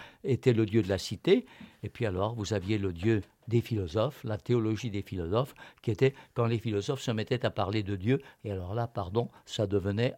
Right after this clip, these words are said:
infiniment moins clair. Euh, Sénèque disait lui-même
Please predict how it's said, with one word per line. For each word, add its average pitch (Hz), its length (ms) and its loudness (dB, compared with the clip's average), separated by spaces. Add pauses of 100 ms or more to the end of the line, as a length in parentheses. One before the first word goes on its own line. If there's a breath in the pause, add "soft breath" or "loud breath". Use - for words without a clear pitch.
infiniment 110 720 0
moins 101 380 -2
clair. 107 600 -6 (520 soft breath)
Euh, 95 640 -2
Sénèque 104 420 -4
disait 98 240 -2
lui-même 95 380 -4